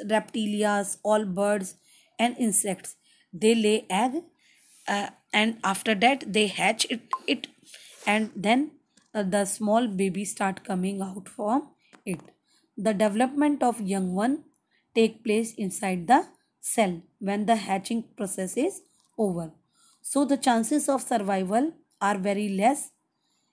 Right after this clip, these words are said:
as the development was there in the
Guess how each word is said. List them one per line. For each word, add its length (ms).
as 200
the 140
development 720
was 260
there 340
in 180
the 200